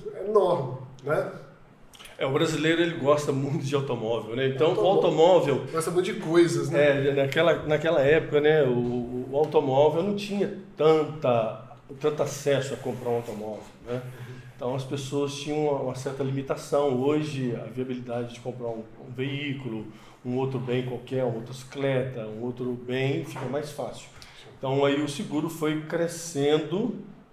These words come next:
Speaker 2: né, de acordo com essa, com esse consumo, né, com essa Revolução Industrial, et cetera, veio,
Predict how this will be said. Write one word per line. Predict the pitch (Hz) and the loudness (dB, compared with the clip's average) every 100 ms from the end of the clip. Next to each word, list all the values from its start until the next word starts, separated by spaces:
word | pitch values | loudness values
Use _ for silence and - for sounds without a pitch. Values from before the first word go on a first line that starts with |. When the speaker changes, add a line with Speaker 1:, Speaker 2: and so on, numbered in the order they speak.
| - _ - - | -20 _ -20 -10
Speaker 2:
né, | 123 135 | -4 -2
de | 135 | 0
acordo | 143 - 143 151 147 135 | 0 0 0 0 0 -4
com | 135 131 | -2 0
essa, | 131 131 135 117 - | 0 0 -2 -2 -4
com | 139 | -6
esse | - | -6
consumo, | - 147 - - 139 165 220 214 - - - | -6 -6 -6 -4 -2 0 -2 -6 -10 -16 -10
né, | 120 | -6
com | 120 | -6
essa | 120 123 113 120 - - - - | -6 -8 -8 -10 -18 -20 -20 -16
Revolução | 123 123 131 127 139 131 | -10 -4 -4 -2 -2 -2
Industrial, | 127 - 120 110 131 143 123 | -2 -6 -6 0 2 2 2
et | 113 | 0
cetera, | - 135 135 | -2 -4 -4
veio, | 120 135 160 190 | -2 0 0 -2